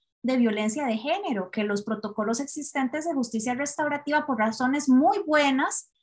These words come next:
estarían contraindicados en esas situaciones. Pero me acuerdo que, que leí un artículo de, de Leigh Goldmark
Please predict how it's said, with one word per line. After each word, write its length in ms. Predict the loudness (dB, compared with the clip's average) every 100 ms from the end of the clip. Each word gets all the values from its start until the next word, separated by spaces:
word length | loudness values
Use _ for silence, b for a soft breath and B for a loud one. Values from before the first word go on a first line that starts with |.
| _
estarían 560 | -4 -2 -2 2 2 2
contraindicados 1120 | 2 0 2 2 2 0 0 2 2 0 -2
en 140 | -2
esas 220 | -2 -2 -4
situaciones. 760 | -4 -4 0 2 2 0 -2 b b b _
Pero 220 | 0 4
me 100 | 4
acuerdo 400 | 4 2 0 2 2 2 0
que, 320 | -4 -6 -6
que 120 | -4 0
leí 240 | 2 4
un 120 | 4
artículo 680 | 2 -2 -8 -8 -4 0 2
de, 300 | 2 0 0
de 120 | -2 0
Leigh 280 | 2 0 0
Goldmark 420 | 0 4 2